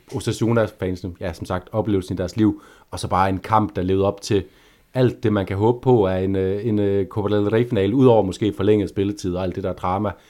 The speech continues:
Men, øh, to gode hold, der udfordrede hinanden til tænderne. Øh, gode mål, øh, Lucas Toro, altså fantastiske scener, da han, da han udligner.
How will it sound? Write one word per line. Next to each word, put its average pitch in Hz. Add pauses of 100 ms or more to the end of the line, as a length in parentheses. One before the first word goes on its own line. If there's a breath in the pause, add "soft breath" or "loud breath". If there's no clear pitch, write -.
(220 soft breath)
Men, 95
øh, 90
to 120
gode 117
hold, 107
der 92
udfordrede 98
hinanden 98
til 92
tænderne. 107 (440 soft breath)
Øh, 92
gode 107
mål, 107
øh, 90
Lucas 90
Toro, 101 (360 soft breath)
altså -
fantastiske 101
scener, 101
da 90
han, 92
da 92
han 95
udligner. 107